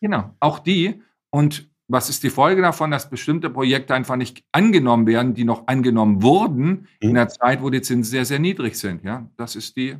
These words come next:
Speaker 1: Folge davon.
Speaker 2: Ähm, das war ein, ein, ein großer Rahmen. Ich, ich möchte noch mal,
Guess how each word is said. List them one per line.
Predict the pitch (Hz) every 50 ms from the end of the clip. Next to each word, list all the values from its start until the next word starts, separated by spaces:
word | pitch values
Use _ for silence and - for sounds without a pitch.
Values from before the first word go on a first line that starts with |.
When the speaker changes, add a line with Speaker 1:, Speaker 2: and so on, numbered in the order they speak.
| - _
Speaker 1:
Folge | - 196 175 143 113
davon. | 98 92 - - 80 78 - _ _ _ _ _ _ _ _ _ _ _ _ _ _ _ _ _ _ _ _ _ _ _ _ _ _ _ _ _ _ _ _ _ _ _ _ _ - - - - - - - - - - - - - - _ _
Speaker 2:
Ähm, | 120 117 107 104 101 101 98 98 98 98 98 101 101 _ _ _ _ _ - _ _ _ _ _ _ _ _ _ _ _ _ _ _ _ _ _ _ _ _ _ _
das | - 120 117 -
war | 143 143
ein, | 143 135 127 - - -
ein, | 123 117 - 120 123
ein | - 123
großer | 117 117 131 165 156 - 120
Rahmen. | 101 101 110 143 170 170 151 -
Ich, | 123 - -
ich | 131 - - -
möchte | 147 175 180 - 160
noch | 139
mal, | 131 123 117 113 117 117 -